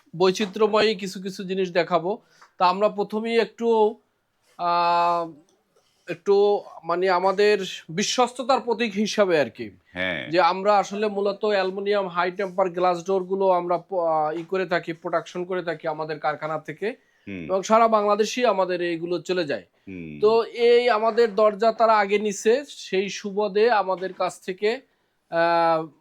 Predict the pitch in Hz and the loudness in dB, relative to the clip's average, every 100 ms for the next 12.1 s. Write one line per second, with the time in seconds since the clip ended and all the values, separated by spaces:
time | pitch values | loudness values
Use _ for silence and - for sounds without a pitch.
0 | _ 156 170 180 170 180 185 185 165 180 | _ -8 -2 0 0 0 -2 -2 0 2
1 | 196 196 185 185 165 147 104 _ _ 117 | 2 2 2 0 0 -4 -4 _ _ -4
2 | 113 170 175 165 175 185 185 165 165 160 | -4 -2 -6 -6 -6 -6 -6 -2 -2 -2
3 | 165 170 165 170 160 156 156 151 - _ | -4 -4 0 0 0 0 2 0 -2 _
4 | _ _ _ 139 160 180 185 190 196 185 | _ _ _ -4 0 2 2 2 2 0
5 | 170 247 320 _ 117 113 92 147 156 165 | 0 -4 -6 _ -8 -6 -4 -6 -4 -4
6 | 156 160 151 156 214 233 202 156 156 151 | -2 -4 -6 -6 -2 -2 -2 0 0 2
7 | 156 - 165 165 - _ _ _ _ 151 | 0 -4 -4 -4 -10 _ _ _ _ -6
8 | 143 143 131 180 190 175 110 _ _ _ | -2 -2 2 4 4 2 -4 _ _ _
9 | - 107 131 147 143 139 117 175 196 196 | -6 -2 0 0 -2 -2 2 4 4 4
10 | 202 185 - 196 190 185 160 156 160 160 | 0 -2 -6 -10 -4 -2 -2 -2 -2 0
11 | 160 160 226 226 143 147 139 123 117 107 | 0 2 2 0 -2 -2 -2 0 0 0